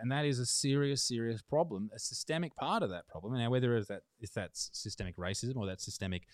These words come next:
to that portion of the land, that's probably a fair, um,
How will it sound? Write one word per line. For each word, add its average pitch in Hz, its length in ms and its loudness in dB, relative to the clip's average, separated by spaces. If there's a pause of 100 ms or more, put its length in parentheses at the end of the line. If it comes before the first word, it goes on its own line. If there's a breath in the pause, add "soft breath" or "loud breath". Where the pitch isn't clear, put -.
(220 loud breath)
to 113 100 0
that 110 220 4
portion 104 440 0
of 95 120 0
the 98 80 2
land, 90 340 0
that's 95 180 4
probably 87 440 0
a 90 60 4
fair, 90 420 6
um, 90 300 8